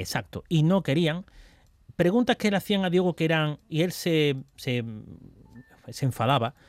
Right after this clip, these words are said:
mantenía un tono bastante agresivo con sus propios compin-, eh, cómplices, con sus compinches,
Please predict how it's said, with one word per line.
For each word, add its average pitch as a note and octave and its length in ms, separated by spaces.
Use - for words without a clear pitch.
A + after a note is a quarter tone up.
mantenía A2+ 220
un B2 160
tono B2 320
bastante A2+ 840
agresivo A#2 720
con A#2 120
sus - 160
propios A2 540
compin-, D3 460
eh, A2+ 260
cómplices, D#3 440
con - 120
sus - 120
compinches, D#3+ 540